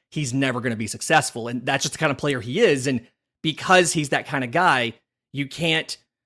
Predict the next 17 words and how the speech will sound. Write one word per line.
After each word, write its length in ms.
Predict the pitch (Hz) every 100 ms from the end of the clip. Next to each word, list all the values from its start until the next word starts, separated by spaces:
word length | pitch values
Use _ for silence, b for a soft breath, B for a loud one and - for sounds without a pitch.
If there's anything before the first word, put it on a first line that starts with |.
| _ _ -
call 240 | 165 165
him 100 | 151
up 140 | 147
and 100 | 143 -
ease 320 | 170 165 139
him 140 | 147 143
into 320 | 143 131 110
it. 60 |
He 80 | 117
has 180 | 135 127
to 60 | 127
be 100 | 117
ready 400 | 113 123 123 120
to 80 | 107
go. 380 | 113 107 98 -
I 160 | 147
would, 260 | 202 226